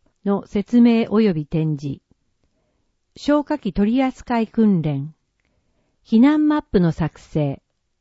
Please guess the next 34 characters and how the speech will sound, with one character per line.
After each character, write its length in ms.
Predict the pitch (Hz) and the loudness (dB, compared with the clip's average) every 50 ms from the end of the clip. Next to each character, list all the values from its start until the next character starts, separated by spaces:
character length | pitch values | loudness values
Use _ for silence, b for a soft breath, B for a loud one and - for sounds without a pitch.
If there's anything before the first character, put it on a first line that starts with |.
| _ _ _ _ _ _ _ _ _ _ _ _ - | _ _ _ _ _ _ _ _ _ _ _ _ -16
自 160 | 170 175 208 | -12 -8 -6
宅 240 | - 277 277 - 285 | -4 -4 -4 -4 -6
寝 280 | 254 - 269 269 269 254 | -6 -2 2 2 2 2
室 300 | - 269 240 - - 240 | 0 -4 -8 -4 -2 0
の 260 | 233 233 220 214 - _ - | 0 2 0 -2 -4 _ 0
安 220 | 226 254 285 302 | 2 2 4 4
全 280 | 285 302 302 294 294 285 | 4 2 2 2 2 2
点 260 | - 311 302 285 277 | 2 2 2 2 2
検 260 | - - 208 180 165 | 2 2 2 2 2
を 120 | 156 151 147 | 0 0 -2
し 180 | - - 156 | -4 -4 -4
ま 180 | 143 139 135 139 | -4 -4 -4 -6
す。 160 | - _ _ _ _ _ _ _ _ _ _ _ _ _ _ | -10 _ _ _ _ _ _ _ _ _ _ _ _ _ _
こ 140 | - - 240 | -2 0 2
の 140 | 277 320 330 | 2 2 2
他 260 | 320 285 - 247 220 | 0 -2 0 0 0
に 140 | 196 175 165 | 0 0 0
も、 280 | 160 147 139 156 - _ _ _ _ _ - | 0 -2 -4 -6 -8 _ _ _ _ _ -4
南 260 | 196 220 262 294 311 | -2 0 0 0 0
海 260 | 285 302 302 302 294 277 | -2 -2 -4 -4 -2 0
ト 100 | - 277 | 0 0
ラ 120 | 269 254 | 0 0
フ 240 | 220 185 185 160 - - | -2 -2 -2 -4 -2 0
臨 300 | 175 220 247 269 269 254 | 2 4 4 4 4 4
時 160 | 247 269 240 | 2 2 2
情 260 | 214 240 254 240 226 | 2 2 2 4 2
報 240 | 214 - - 165 156 | 0 0 -2 -2 0
に 160 | 151 151 143 | 0 -2 -4
つ 160 | - - - 180 | -6 -6 -6 -6
い 100 | 156 135 | -6 -6
て、 300 | _ - - - 147 _ _ _ _ _ _ _ _ _ _ _ _ _ _ _ _ - | _ -10 -10 -10 -10 _ _ _ _ _ _ _ _ _ _ _ _ _ _ _ _ -4
ビ 140 | 180 247 277 | -2 0 2
デ 180 | 294 277 220 | 2 2 2
オ、 200 | 180 151 139 - | 2 0 -2 -6